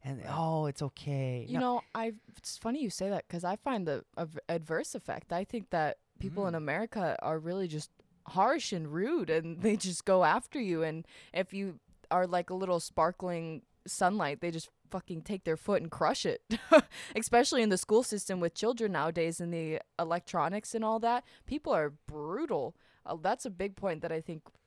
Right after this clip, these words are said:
Speaker 3: we miss is just
Speaker 2: Mm.
Speaker 3: teaching our kids how to be kind.
Speaker 1: Well, and that's one of the other things,
Speaker 3: And
Speaker 1: too.
Speaker 3: I
Speaker 1: I
Speaker 3: feel
Speaker 1: mean,
Speaker 3: like
Speaker 1: I, I agree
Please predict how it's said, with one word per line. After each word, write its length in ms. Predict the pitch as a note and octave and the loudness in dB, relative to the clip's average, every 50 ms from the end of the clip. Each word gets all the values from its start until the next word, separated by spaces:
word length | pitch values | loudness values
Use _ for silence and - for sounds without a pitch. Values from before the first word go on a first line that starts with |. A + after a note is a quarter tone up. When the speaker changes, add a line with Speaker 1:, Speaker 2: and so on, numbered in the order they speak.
| _ _ F3 | _ _ -12
Speaker 3:
we 140 | E3+ D#3+ D3+ | -10 -10 -8
miss 340 | D3 D3 D#3+ G#3 - - | -8 -8 -8 -8 -8 -8
is 320 | D#3+ D3 C#3+ C#3 C#3+ - - _ - | -8 -8 -8 -8 -12 -14 -18 _ -14
just 200 | - A2+ A2 G#2+ | -12 -10 -10 -8
Speaker 2:
Mm. 40 | G#3 | -6
Speaker 3:
teaching 300 | G#3+ G3+ - F#3 E3 D#3 | -8 -8 -6 -8 -8 -8
our 80 | D#3 - | -10 -10
kids 220 | - F#3+ F3 - | -10 -12 -10 -6
how 140 | F3+ E3 D3+ | -6 -6 -4
to 60 | D3+ | -6
be 100 | - C3+ | -8 -12
kind. 480 | - - D#3+ E3 F#3 G#3 F3+ C3 B2 - _ _ _ | -12 -10 -10 -8 -8 -8 -8 -10 -12 -16 _ _ _
Speaker 1:
Well, 220 | - B2 B2 - - - | 0 0 0 0 0 -2
and 120 | D#3 E3 | -2 0
that's 160 | D#3+ D3+ - | -2 -2 -2
one 120 | - A#2+ A2 | -4 -6 -6
of 40 | G#2 | -4
the 60 | F#2+ F#2+ | -4 -4
other 120 | F#2 F#2 | -4 -4
things, 220 | F2+ - E2+ F2 - | -6 -8 -12 -10 -6
Speaker 3:
And 100 | G3+ A3 | -2 0
Speaker 1:
too. 40 | A3 | 0
Speaker 3:
I 20 | |
Speaker 1:
I 40 | G#3+ | 2
Speaker 3:
feel 80 | A3 A#3+ | 2 2
Speaker 1:
mean, 80 | A#3+ | 4
Speaker 3:
like 160 | A#3+ A#3 G3+ - | 4 4 4 4
Speaker 1:
I, 60 | C3+ | 2
I 20 | |
agree 160 | - - A#3 | 4 6 6